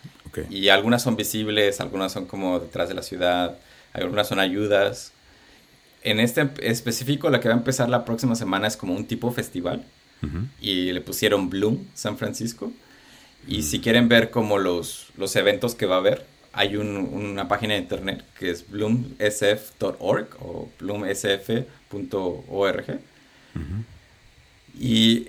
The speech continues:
Speaker 2: durante este festival va a haber, eh, conciertos en las mañanas en muchas plazas,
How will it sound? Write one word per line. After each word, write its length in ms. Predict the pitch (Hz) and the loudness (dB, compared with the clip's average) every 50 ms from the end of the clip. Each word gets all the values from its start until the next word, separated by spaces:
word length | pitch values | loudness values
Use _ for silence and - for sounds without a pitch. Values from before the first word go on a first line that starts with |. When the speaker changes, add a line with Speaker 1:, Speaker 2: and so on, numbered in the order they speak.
| - - | -10 -6
Speaker 2:
durante 360 | 120 113 117 113 113 - 135 | 0 2 2 4 6 6 4
este 180 | 156 - 202 180 | 6 6 2 2
festival 600 | 165 147 131 - 131 107 107 113 131 135 - - - _ _ _ _ _ _ - | 2 0 2 2 6 8 8 8 8 6 0 -6 -14 _ _ _ _ _ _ -16
va 320 | - 98 98 107 107 107 | -16 0 4 8 10 10
a 20 | |
haber, 560 | 110 104 110 113 110 113 113 107 110 - - - - - - _ _ _ _ - | 10 10 8 8 8 8 8 6 4 -2 -8 -12 -18 -20 -20 _ _ _ _ -12
eh, 520 | - 110 110 107 98 95 92 90 92 92 90 | -4 0 2 2 4 4 2 2 0 -2 -4
conciertos 680 | - 113 101 95 - - 123 127 123 - - 143 139 143 | -4 -4 -4 -2 6 8 8 8 8 6 2 0 2 4
en 60 | 131 | 2
las 140 | 113 101 104 | 2 2 2
mañanas 500 | 104 104 110 107 110 110 113 117 117 - | 0 2 2 4 4 4 4 2 2 0
en 100 | 104 98 | -4 -6
muchas 260 | 101 95 - 120 120 | -6 -6 -4 -6 -6
plazas, 680 | - - 113 101 104 101 - 110 101 104 107 - - - | 0 6 6 6 6 6 6 4 4 4 4 0 -6 -14